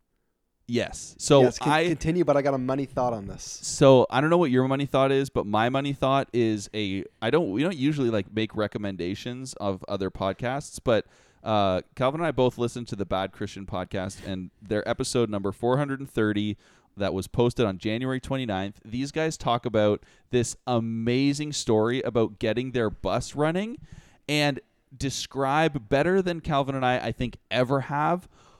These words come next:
Speaker 1: why we have that stupid thing and what, like, what it feels like to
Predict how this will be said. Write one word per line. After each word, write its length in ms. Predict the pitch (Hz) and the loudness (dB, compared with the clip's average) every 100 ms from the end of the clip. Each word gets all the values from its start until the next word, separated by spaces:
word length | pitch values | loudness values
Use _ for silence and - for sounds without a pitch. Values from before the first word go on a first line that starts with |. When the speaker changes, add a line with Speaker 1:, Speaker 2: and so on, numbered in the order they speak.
| _ | _
Speaker 1:
why 760 | 117 117 131 147 165 185 202 202 _ _ _ _ _ _ _ _ _ - | -8 -2 0 0 -2 -2 -2 -4 _ _ _ _ _ _ _ _ _ -4
we 200 | 143 139 | 2 4
have 420 | 139 - 127 143 | 2 -2 -2 0
that 180 | 165 - | -2 -4
stupid 400 | - - 170 175 | -6 -8 -2 -4
thing 380 | - 175 190 196 | -2 -4 -2 -4
and 280 | 135 131 123 - | -2 -2 -2 -6
what, 500 | 107 104 117 156 - _ _ _ _ - - _ _ _ _ | -6 -2 2 2 0 _ _ _ _ -20 -20 _ _ _ _
like, 360 | 107 113 113 - - | -8 -2 -4 -4 -14
what 340 | - 104 110 147 | -10 -2 2 2
it 80 | - - _ | 0 -12 _
feels 360 | 131 143 151 147 | -6 -4 -4 -4
like 320 | 151 165 - | -4 -4 -8
to 420 | - 139 123 113 | -2 2 2 2